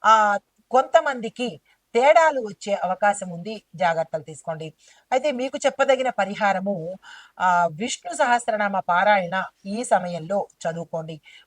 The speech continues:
"మాకు చదవడం రాదు, ఆ, నోరు తిరగదు" అని అనుకున్న వాళ్లకు విష్ణువుకు సంబంధించిన మంత్రాన్ని ఏదైనా సరే, ఆ, నే-, చదువుకోండి. నూట ఎనిమిది సార్లు మీ శక్తి కొద్దీ చదువుకోండి.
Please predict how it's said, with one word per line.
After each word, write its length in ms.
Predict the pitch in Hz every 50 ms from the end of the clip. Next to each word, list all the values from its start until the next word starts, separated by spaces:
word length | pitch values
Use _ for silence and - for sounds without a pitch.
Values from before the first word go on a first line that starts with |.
| -
"మాకు 180 | 208 214 214 214
చదవడం 460 | - 208 190 190 202 202 214 214 202 180
రాదు, 480 | 170 170 175 185 180 196 196 196 196 - - 180
ఆ, 60 | 180
నోరు 280 | 175 175 185 196 202
తిరగదు" 480 | - - 170 170 170 180 175 190 202 202 -
అని 100 | 185 185
అనుకున్న 320 | 170 170 - 185 175 175
వాళ్లకు 600 | 170 170 165 165 165 - 214 190 156 160 180 180 - - _ _ _ _ -
విష్ణువుకు 500 | 180 220 233 - - 320 339 330 311 294
సంబంధించిన 760 | 294 254 233 220 214 214 208 202 185 190 185 - - 165 170
మంత్రాన్ని 760 | 160 156 156 160 185 208 - 294 285 277 262 240 226 226 - -
ఏదైనా 420 | 170 175 170 196 190 196 190 190 185
సరే, 400 | - 156 147 185 202 190 - _ _ _ - _ _ _ _ _ - -
ఆ, 180 | 160 156 151 151 - _ 190
నే-, 280 | 180 180 202 208 190
చదువుకోండి. 840 | 175 - - - _ - - 196 208 226 226 - 196 175 156 165 - -
నూట 200 | 180 190 190 190
ఎనిమిది 200 | 190 185 175 -
సార్లు 340 | - 185 180 180 202 214 226
మీ 160 | 226 226 220
శక్తి 280 | - 202 180 - - 170
కొద్దీ 220 | 180 185 185 214 - 185
చదువుకోండి. 400 | 151 160 - - 156 147 151